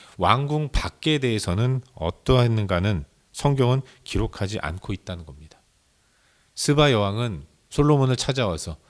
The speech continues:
솔로몬이 누리는 왕궁 안의 생활, 솔로몬이, 어, 살고 있는 왕궁 안의 여러 가지 문물들, 기술들, 이런 것들을 보면서 감동했지만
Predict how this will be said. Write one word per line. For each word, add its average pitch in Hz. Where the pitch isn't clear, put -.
솔로몬이 175
누리는 120
왕궁 113
안의 101
생활, 127
솔로몬이, 135
어, 82
살고 151
있는 139
왕궁 117
안의 101
여러 95
가지 110
문물들, 98
기술들, 101
이런 120
것들을 139
보면서 95
감동했지만 95